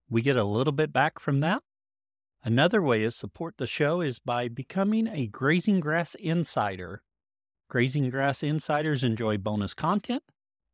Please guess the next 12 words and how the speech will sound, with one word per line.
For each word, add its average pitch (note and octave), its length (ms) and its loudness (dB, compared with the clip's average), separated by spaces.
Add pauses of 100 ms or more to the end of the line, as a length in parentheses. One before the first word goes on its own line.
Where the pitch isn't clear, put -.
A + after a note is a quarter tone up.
monthly D3 420 0
Zooms, G#3 520 2 (380)
and B2+ 240 -4
discounts. G2 760 -10 (1040)
You B2+ 160 -2
can A2+ 180 4
visit C3 340 6
the G#2 100 2
website, D#3 600 2 (120)
grazinggrass A2 640 2
dot G#2+ 200 -4
com, C#3 320 -4